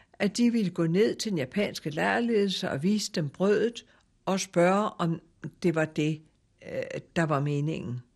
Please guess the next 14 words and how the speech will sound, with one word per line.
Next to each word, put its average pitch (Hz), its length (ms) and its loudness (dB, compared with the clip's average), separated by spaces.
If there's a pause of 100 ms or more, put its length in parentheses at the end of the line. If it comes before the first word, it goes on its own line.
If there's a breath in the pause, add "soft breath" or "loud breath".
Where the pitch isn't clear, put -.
(280)
fra 151 140 -6
deres 127 300 -2
side. 127 420 -6 (1200 loud breath)
Og 165 160 -6
da 196 80 0
de 185 160 -6
så 262 180 0
kom 262 200 -4
ned 185 360 2 (300)
til, 151 480 -2 (600)
øh, 143 60 -10 (720)
den 170 140 2
japanske 170 560 -2
vagt, - 460 -2